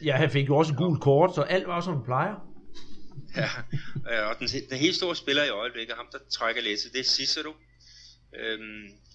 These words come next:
Speaker 2: som scorede to mål. Og så har de en, øh, spiller, Gustavo Schiappa, som, øh, er sandsynligvis med på det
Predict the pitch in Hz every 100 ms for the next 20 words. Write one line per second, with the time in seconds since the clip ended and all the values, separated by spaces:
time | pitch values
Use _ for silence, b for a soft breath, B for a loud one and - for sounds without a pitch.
0 | - - 117 113 110 - 131 135 143 135
1 | 120 117 123 - 139 131 135 131 120 110
2 | 107 98 95 - - B B - - 123
3 | 123 127 - 117 113 110 - - 110 120
4 | - 143 - 113 104 107 - - - -
5 | 120 120 113 107 101 113 - _ - _
6 | _ _ _ - 127 175 151 143 127 127
7 | 135 123